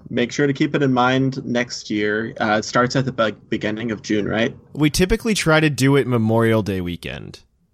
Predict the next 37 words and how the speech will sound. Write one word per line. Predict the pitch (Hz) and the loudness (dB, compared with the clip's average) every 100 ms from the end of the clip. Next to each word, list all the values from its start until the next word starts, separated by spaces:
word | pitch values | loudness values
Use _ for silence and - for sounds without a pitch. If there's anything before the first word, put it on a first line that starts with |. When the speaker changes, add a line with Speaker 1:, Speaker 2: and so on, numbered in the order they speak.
| _ _ _ _ _ | _ _ _ _ _
Speaker 1:
I | 127 | -6
gotcha. | - - - 120 135 - - | -6 -6 -6 -6 -8 -16 -10
Speaker 2:
Memorial | 110 110 127 139 139 | -4 0 4 4 4
Day | 123 120 | 2 4
weekend | 117 110 101 | 2 2 2
here | 117 131 | 4 4
in | |
the | 123 | 4
United | 117 104 | 2 2
States | 113 107 101 | 2 0 0
is | 101 | 0
usually | 117 113 110 | 2 2 2
the | 101 | 2
last | 101 95 - | 2 0 0
Monday | 101 98 95 | 0 0 0
of, | 87 85 _ | -2 -8 _
of | 92 87 - | -6 -6 -6
May. | 87 78 - _ _ _ _ _ _ _ _ | -4 -4 -8 _ _ _ _ _ _ _ _
So | - 101 92 | -8 -4 -2
we | 104 | 0
usually | 120 147 156 | 2 2 2
try | 139 135 | 2 2
to | 120 | 4
start | 123 110 | 2 2
it | - | 0
then. | 98 90 80 - _ _ _ | -2 -2 -6 -12 _ _ _
And | - 107 110 | -6 0 2
then | 107 | 2
you | 110 | 0
can | 107 107 98 | 0 -2 -2
just | 92 113 | -2 -2
collect | - 117 110 | 0 -2 0
badges | 113 107 110 | 0 0 -2
from | 110 | -2
there | 104 107 | 0 0
on | 113 | 0
out. | 101 104 | 0 -4